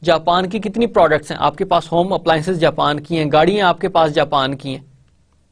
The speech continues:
तो उन्होंने एक कंपटीशन स्टार्ट कर दिया बाकी कंट्रीज के साथ। यूरोपीय यूनियन,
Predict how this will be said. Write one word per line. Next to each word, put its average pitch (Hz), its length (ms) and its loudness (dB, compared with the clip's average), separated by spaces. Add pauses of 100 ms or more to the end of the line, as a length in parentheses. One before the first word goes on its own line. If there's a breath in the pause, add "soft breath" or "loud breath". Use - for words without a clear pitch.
(920)
तो 214 300 -6
उन्होंने 170 580 -2 (320 soft breath)
एक 165 260 -4
कंपटीशन 190 580 0
स्टार्ट 160 360 2
कर 151 200 2
दिया 156 340 0 (300 loud breath)
बाकी 151 340 0
कंट्रीज 147 360 -2
के 147 120 -4
साथ। 127 180 0 (220)
यूरोपीय 156 340 2
यूनियन, 220 340 2